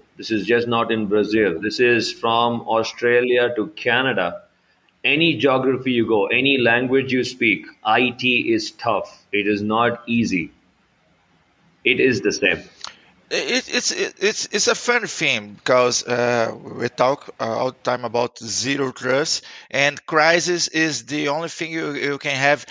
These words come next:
Speaker 2: a hundred percent trust. <laughs> That's gonna be a crisis. And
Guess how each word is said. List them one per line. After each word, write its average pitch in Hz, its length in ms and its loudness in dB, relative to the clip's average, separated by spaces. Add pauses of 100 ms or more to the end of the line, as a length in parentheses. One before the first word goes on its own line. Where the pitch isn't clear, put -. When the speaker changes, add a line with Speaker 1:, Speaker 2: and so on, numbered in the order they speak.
(120)
Speaker 2:
a 123 100 4
hundred 151 460 2
percent 131 420 -4 (300)
trust. 143 480 0 (240)
<laughs> - 240 -4
That's 143 200 -2
gonna 185 340 0
be 160 160 2
a 196 80 2
crisis. 143 640 0 (420)
And 156 960 2